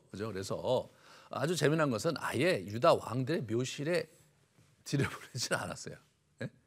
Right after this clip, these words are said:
이게 유다 왕들의 묘실에 이렇게 이제 나중에 보시면 어떤 분은 이제 꼭대기에 하고 어떤 분은 여기다 앉혔다 이렇게 나오는데, 이분은 아예 거기다 놓질 않았어요. 얘는, 이 사람은 이게 유다 왕이라고 볼 수가 없다. 얘는 그 북이스라엘 왕이지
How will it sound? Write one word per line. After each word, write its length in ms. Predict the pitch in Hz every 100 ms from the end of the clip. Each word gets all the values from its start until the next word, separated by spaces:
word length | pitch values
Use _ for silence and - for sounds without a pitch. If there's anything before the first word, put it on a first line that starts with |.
| _ _ _
이게 200 | 160 -
유다 200 | 135 170
왕들의 420 | 120 117 135 139 123
묘실에 380 | 117 117 151 135
이렇게 360 | 120 156 151 - - - -
이제 200 | 135 139
나중에 320 | 117 143 160
보시면 240 | 120 131
어떤 220 | 110 131
분은 180 | 113 127
이제 100 | 120
꼭대기에 480 | 120 160 - 123 113
하고 300 | 107 113 107
어떤 240 | 101 113
분은 160 | 110 117
여기다 220 | 104 98
앉혔다 420 | - 110 - 110 107
이렇게 140 | 98
나오는데, 540 | 90 90 90 196 147 - - -
이분은 420 | 110 110 131 143
아예 240 | - 95 117
거기다 360 | - 90 101
놓질 360 | 87 110 - -
않았어요. 360 | 87 82 - - 104
얘는, 380 | 113 123 170 90 - _ _ _ -
이 60 | 123
사람은 520 | 151 117 90 143 - - _ _ - - -
이게 200 | 123 143
유다 320 | 104 110 147
왕이라고 640 | 131 - - 107 110 117 127
볼 120 | -
수가 180 | - -
없다. 240 | - - 117
얘는 200 | 214 196
그 180 | 294
북이스라엘 600 | 143 - 175 220 233 254 233
왕이지 880 | 117 110 110 95 80 113 156 90